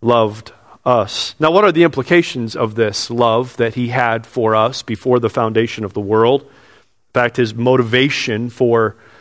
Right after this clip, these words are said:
predestinating us for adoption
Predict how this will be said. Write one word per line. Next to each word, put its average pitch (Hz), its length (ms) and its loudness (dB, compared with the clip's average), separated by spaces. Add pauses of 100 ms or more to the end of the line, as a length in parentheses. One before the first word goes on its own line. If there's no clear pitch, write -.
(240)
predestinating 120 1080 0
us 120 540 0 (600)
for 139 280 6
adoption 131 840 0